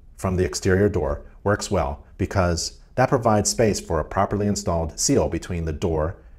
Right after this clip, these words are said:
and the exterior siding. And the drop-down step also provides space above the ledger for flashing behind the siding. But dropping the deck down a step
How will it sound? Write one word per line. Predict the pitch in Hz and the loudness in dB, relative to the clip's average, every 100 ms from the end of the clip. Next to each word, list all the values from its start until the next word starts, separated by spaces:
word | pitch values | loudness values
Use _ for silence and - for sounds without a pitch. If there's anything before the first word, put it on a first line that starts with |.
| - | -8
and | 104 98 | -2 0
the | |
exterior | 98 - 104 90 87 | 0 -2 0 2 0
siding. | - 67 69 - - - - - - - - | -2 -4 -6 -12 -20 -20 -20 -20 -20 -14 -4
And | 92 | -2
the | |
drop-down | 87 113 120 101 87 | 2 2 2 2 0
step | - 87 73 - | 0 0 0 -2
also | 110 139 - 95 | 0 2 2 0
provides | 78 73 71 82 | -2 -2 -2 -4
space | - 76 - - - - | -4 -2 -4 -8 -14 -12
above | 90 107 131 | 4 4 6
the | 107 | 2
ledger | 82 78 78 95 - - - - | 0 -2 -4 -4 -8 -20 -20 -14
for | - 98 | -4 0
flashing | 165 156 - 67 | 2 2 0 -4
behind | 67 76 85 80 | -4 -4 -4 -4
the | 76 - - | -6 -8 -10
siding. | - 71 71 - - - - - - - | -6 -6 -8 -14 -20 -20 -20 -20 -8 -4
But | 92 | 0
dropping | 113 143 165 | 2 4 4
the | 127 | 2
deck | 98 110 - | 2 0 2
down | 113 95 76 76 - | 0 0 -2 -8 -8
a | - | -6
step | - 87 - | 0 0 0